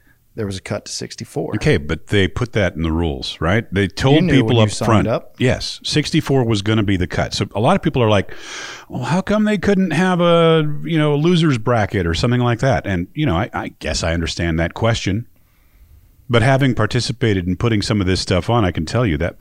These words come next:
Speaker 2: that has the potential to add a, an entire extra day to an event.
Speaker 1: It would add an extra day, just like it does at the World Cup. You know, it, uh,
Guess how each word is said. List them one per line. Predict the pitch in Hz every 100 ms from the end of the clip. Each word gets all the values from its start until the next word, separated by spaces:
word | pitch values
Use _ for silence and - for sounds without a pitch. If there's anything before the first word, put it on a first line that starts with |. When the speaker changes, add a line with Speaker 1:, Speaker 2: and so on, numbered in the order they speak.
| - -
Speaker 2:
that | 117 110
has | 117 135
the |
potential | 120 110 117 117 82
to | 73
add | 87 85
a, | 82
an | 82
entire | 80 - 101
extra | 90 - - 71
day | 85 73
to | 67
an |
event. | 69 69 65
Speaker 1:
It | 139
would | 147
add | 139 123
an | 113
extra | 110 107 117
day, | 104 107
just | 110 110 123
like | 113
it | 107
does | 113 104
at | 104
the |
World | 104 127 143
Cup. | - - - - _ _ _ _ _ -
You | - 95
know, | 92 107 104
it, | - 101 95 -
uh, | 107 104 101 98